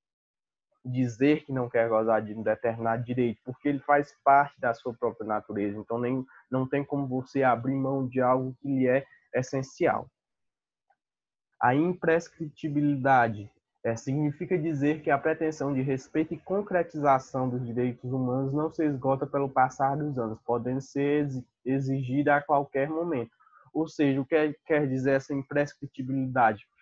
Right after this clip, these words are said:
Que não há um prazo limitado para que você possa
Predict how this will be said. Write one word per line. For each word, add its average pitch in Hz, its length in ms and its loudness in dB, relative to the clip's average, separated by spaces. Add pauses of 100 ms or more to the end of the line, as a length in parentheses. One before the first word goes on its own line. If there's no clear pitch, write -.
(220)
Que 160 100 -6
não 170 400 4
há 170 140 8
um 170 240 -2 (160)
prazo 151 480 4
limitado 147 720 0
para 131 180 0
que - 140 -8
você 135 420 -2
possa 131 460 -4